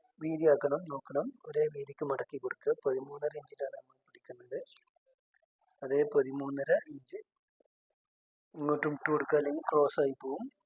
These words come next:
ക്രോസ് ആയി പോണേ ശ്രദ്ധിക്കണം. അപ്പൊ ഇതിനെ സെന്റർ ഒന്നിങ്ങനെ നഖം പൊളിച്ചോ അല്ലെങ്കിൽ ഇസ്തിരിപ്പെട്ടി വെച്ചോ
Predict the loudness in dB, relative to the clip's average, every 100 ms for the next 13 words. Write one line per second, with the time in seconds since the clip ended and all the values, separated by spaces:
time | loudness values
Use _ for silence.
0 | _ -6 -2 0 -2 -2 -8 -8 -6 -6
1 | -6 -8 -10 -10 -10 -16 _ _ _ _
2 | _ -20 _ _ -20 -20 _ _ _ -20
3 | -20 _ -8 -8 -10 _ -20 -20 -20 -20
4 | _ _ -14 -14 -18 _ _ _ _ _
5 | _ _ _ _ _ -8 -2 0 2 2
6 | 0 -6 -20 -12 -2 6 8 8 6 6
7 | 6 6 4 2 _ -16 -14 -14 _ _
8 | _ _ _ _ _ _ _ _ 0 4
9 | 6 6 4 6 6 6 4 0 -2 0
10 | 0 4 2 4 2